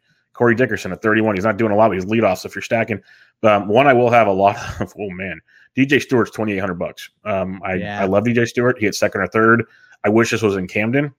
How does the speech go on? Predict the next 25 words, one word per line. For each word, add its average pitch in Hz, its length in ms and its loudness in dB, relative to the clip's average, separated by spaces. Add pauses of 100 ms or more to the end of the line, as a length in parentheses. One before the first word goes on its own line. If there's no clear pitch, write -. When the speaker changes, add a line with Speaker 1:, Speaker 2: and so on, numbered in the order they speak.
Speaker 1:
not 98 220 2
in 98 60 -8
Miami. 120 560 0 (240)
Speaker 2:
<laughs> - 240 -8
Speaker 1:
But, 101 320 4
um, 92 500 4 (420)
like 113 160 -4
you 113 80 -8
said, - 180 0
you 110 80 -4
might 139 160 2
not 151 160 0
wanna 113 140 -2
s-, - 260 -8
like, 107 200 -4
you 104 60 -12
kinda 151 260 0
wanna 160 140 2
stack 151 240 0
this 147 120 -8
game, 147 180 -2
but 107 80 0
maybe 117 140 0
you 101 80 -4
don't. 110 360 -2